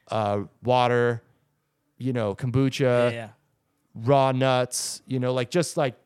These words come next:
Speaker 1: the mo-, you know, bars, like, the
Speaker 2: Right.
Speaker 1: most healthiest, whatever. And she's laughing that all my stuff said organic, this,
Speaker 2: Yeah,
Speaker 1: that.
Speaker 2: yeah,
Speaker 1: She's
Speaker 2: yeah.
Speaker 1: like, "In Croatia, pesticides are illegal.
Speaker 2: Yeah,
Speaker 1: So
Speaker 2: yeah, yeah.
Speaker 1: everything is organic." And I'm like, "Fuck, I wanna
Speaker 2: <laughs>
Speaker 1: live
Speaker 2: Yeah,
Speaker 1: here."
Speaker 2: right.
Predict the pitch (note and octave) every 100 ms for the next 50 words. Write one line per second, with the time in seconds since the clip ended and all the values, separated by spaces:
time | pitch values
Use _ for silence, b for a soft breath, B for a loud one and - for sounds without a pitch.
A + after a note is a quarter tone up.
0 | _ D3+ C#3 C#3 C3+ D3+ A#2+ G#2 C#3+ C#3+
1 | C#3 C#3 B2 A#2+ C#3 D3 C3+ - A#2 C#3
2 | C#3+ C#3+ C#3 B2+ - - B2+ C#3 B2 B
3 | B - D3 E3 C3+ D3 E3+ E3+ C#3 A2+
4 | A2+ D3+ D#3 D#3+ F3 D3 B2+ A#2 A#2+ C3
5 | C3 G#2+ - b b - C#3+ C3 C3 C3
6 | C3 C#3+ - E3+ F3 - F3+ C#3 C#3 -
7 | G#3 A3 b b b b b _ - A#2
8 | - F3 F#3+ G3+ G#3+ E3+ D3 B2 D3 E3
9 | G2+ C#3 C#3+ C#3 - G3+ A3+ G3+ E3+ C3+
10 | C3 A#2 D#3 F#3 A#2 B2+ A#2+ A#2+ A2 -
11 | F#3 D3 C3 - - D3+ A3 A#3 - -
12 | -